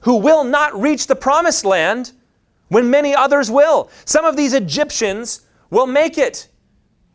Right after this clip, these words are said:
and some of these Israelites will not. God will strike them down.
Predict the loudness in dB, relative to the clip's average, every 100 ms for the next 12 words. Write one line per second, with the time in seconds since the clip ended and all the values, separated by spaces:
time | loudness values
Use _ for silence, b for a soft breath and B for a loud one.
0 | _ -6 -6 -2 0 2 0 -2 0 0
1 | 0 -2 0 0 0 -6 _ _ _ -2
2 | -2 -2 -4 -6 -4 -4 0 0 0 -4
3 | -6